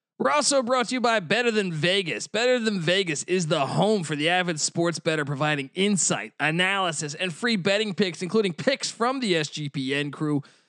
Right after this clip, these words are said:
Better Than Vegas, it's like YouTube for sports betting. Check out all their free videos at better than dot Vegas. That's better than dot Vegas. We're also brought to you by Ace Per Head. Ace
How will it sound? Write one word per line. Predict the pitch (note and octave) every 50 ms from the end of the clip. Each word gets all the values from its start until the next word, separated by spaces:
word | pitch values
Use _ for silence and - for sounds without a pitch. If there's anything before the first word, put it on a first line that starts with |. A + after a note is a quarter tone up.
| _ _ _ _ _
Better | F#3 A3+ C4+
Than | C#4+ C#4 B3
Vegas, | F#3+ F#3 A3+ A#3+ F#3+ D3 C3+ D#3 -
it's | F#3 F3 - -
like | F#3 F#3 F3+ E3+
YouTube | C#3+ C#3+ D#3 F#3 G#3+ A3 E3 - E3 C3+ A#2+ -
for | C#3+ C3+
sports | C3 - - E3 F3 D#3+ -
betting. | - - B2 G#2+ F#2 F2+ F2+ - _ _ _ _ _
Check | - - A3 F#3 G3
out | F#3 F#3+
all | B3 D4+ D#4
their | D4 B3+ G3
free | D#3+ - A#3+ B3+ A3+
videos | G#3+ F3 E3+ G#3+ A3 A3+ A3+ A3+ A3 F#3+ F#3 E3+
at | D#3+ C#3+ _
better | - G3+ G#3+ G#3+
than | G#3 G3+ G#3 G3 E3+ C#3 -
dot | F#3+ F#3 G3 F#3+ F3+
Vegas. | D#3+ F3+ F#3+ G3+ G3+ G3 G3+ F#3+ D3+
That's | - F3 D#3 C#3+ C#3 -
better | _ - G#3 A3+ A#3 A#3
than | G3 F3+ E3 D3+ C#3+ C3+ B2+ _
dot | G#3 G#3+ G#3 G#3 G#3 - _
Vegas. | - - A#2+ C#3+ C#3 D3 F#3 F#3+ E3+ D3 B2+ G#2+ F2 - - - - _ _ _ _ _ _ _ _ _ _ _ _ _ _ _ _ _ _ _ _ _ _ _ _ _ _ _ _ _ -
We're | D3+ E3
also | F3 F#3 - A#3 A3 G#3
brought | F#3 G#3+ G#3+ A3 G3
to | - B3
you | A#3
by | G#3+ A#3+ A#3 A#3+ A3+ -
Ace | B3 C4 C4+ C4+ - - - _
Per | - C#4 D4 A#3
Head. | G#3+ F#3+ A3+ B3+ C4 B3+ A3+ F3+ - - -
Ace | A#3 B3+ C#4 C#4 B3 - -